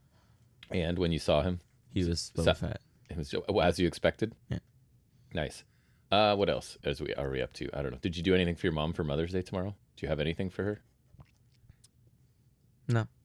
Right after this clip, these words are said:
Speaker 1: So that's something you could do while you have the house to yourself, is walk your
Speaker 2: How am I gonna do
Speaker 1: carcass.
Speaker 2: that?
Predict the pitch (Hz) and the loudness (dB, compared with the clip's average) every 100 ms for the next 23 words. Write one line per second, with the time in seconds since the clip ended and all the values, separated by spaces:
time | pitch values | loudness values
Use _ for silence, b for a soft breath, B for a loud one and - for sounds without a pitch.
0 | _ - 87 82 78 - 80 80 76 73 | _ -2 2 2 2 -2 -2 -2 -4 -4
1 | 71 69 78 76 71 69 69 71 73 78 | -4 -2 0 2 2 2 0 -2 0 0
2 | 69 71 87 - 65 - 64 65 - 69 | 0 2 0 0 -6 -4 -4 -4 -6 -8
3 | 65 73 67 - - 98 76 67 - 98 | -6 -2 -2 -2 -4 -2 -2 0 -2 -2
4 | 87 | -4